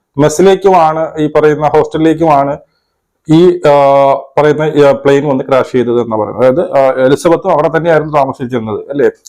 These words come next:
എലിസബത്ത് ഹോസ്പിറ്റലിലായിരുന്നു ആ സമയത്ത്. ഏതാണ്ട് ഒരു മണിക്കൂർ വരെ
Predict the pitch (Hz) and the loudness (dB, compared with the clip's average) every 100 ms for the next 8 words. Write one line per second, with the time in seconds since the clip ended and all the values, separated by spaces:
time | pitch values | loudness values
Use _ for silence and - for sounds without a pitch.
0 | - _ _ _ _ 147 - 214 220 190 | -20 _ _ _ _ 0 2 0 2 0
1 | - 214 214 170 165 160 170 - - 143 | 2 0 2 2 0 -6 -8 -12 -6 -2
2 | 147 170 175 170 180 175 214 226 220 175 | 0 2 0 2 2 2 2 2 2 2
3 | 208 196 190 208 202 185 190 | 0 -2 0 2 2 2 0